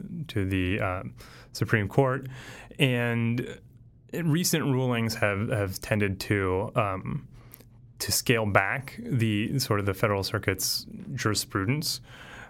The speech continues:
Um, but there's limits to that. The, the, the Supreme Court, you know, has other jobs besides monitoring the Federal Circuit, so they can't, they can't do it all the way. Uh, most recently, there was the Alice versus C L S case, which, um,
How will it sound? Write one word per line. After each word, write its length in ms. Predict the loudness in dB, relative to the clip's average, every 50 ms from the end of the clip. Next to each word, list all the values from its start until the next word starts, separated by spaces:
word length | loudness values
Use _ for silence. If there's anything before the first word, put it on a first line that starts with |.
| -8 0
Um, 360 | 2 2 2 2 0 -2 0 0
but 120 | 2 4
there's 220 | 4 4 2 2
limits 280 | 0 0 0 0 0 0
to 80 | 2 2
that. 180 | 2 2 2
The, 180 | 2 2 2 2 2
the, 240 | 2 2 0 0 -4 -4 -2 0
the 120 | 0 0
Supreme 320 | 0 0 2 2 2 2
Court, 380 | 2 4 4 4 4 0 -2 0
you 140 | 0 2 2
know, 100 | 2 2
has 160 | 2 2 2
other 160 | 2 2 4 6
jobs 400 | 6 6 6 6 2 2 2 2
besides 320 | 2 4 4 4 4 4
monitoring 480 | 4 4 4 2 2 0 0 0 2 0
the 60 | 2
Federal 260 | 2 4 2 4 2
Circuit, 440 | 4 2 2 4 4 2 2 2 -4 -12 -14 -16 -16 -10 -2
so 120 | 0 0
they 100 | 0 2
can't, 300 | 2 2 2 2 2 2
they 80 | 0 0
can't 220 | 2 2 0 2
do 120 | 2 2 2
it 60 | 2
all 120 | 2 2 2
the 80 | 2
way. 340 | 2 2 0 0 0 -2 -4 -8 -14 -18 -18 -18 -12 -2 2
Uh, 220 | 2 4 4 4
most 260 | 4 2 2 2 4 2
recently, 480 | 2 4 2 2 2 2 2 2 2
there 120 | 2 2 2
was 180 | 2 0 2
the 260 | 2 2 2 2 2
Alice 300 | 2 2 2 2 0 0
versus 320 | 0 0 0 2 2 0 2
C 120 | 2 2
L 140 | 2 2 2
S 140 | 0 0 -2
case, 480 | 0 2 2 2 2 0 -2 -4 -6 -10 -16 -20 -18 -18 -20 -12 -4
which, 580 | 0 2 2 2 0 -2 -2 -2 -2 -4 -4 -8 -12 -20 -20 -20 -20 -8 0
um, 580 | 2 2 2 2 0 0 0 -2 -2 -4 -8